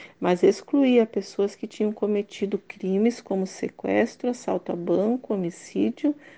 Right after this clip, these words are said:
associados às lutas políticas. A maioria dessas pessoas estava presa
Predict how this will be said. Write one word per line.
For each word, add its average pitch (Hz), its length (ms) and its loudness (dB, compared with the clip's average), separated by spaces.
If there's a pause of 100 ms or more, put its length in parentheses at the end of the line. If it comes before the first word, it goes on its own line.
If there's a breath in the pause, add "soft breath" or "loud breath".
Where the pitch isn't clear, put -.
(140)
associados 208 840 0
às 208 220 -4
lutas 190 420 0
políticas. - 720 -4 (580 loud breath)
A 202 100 -2
maioria 208 360 6
dessas 285 340 0
pessoas 196 640 -2
estava 220 380 -4
presa 208 640 2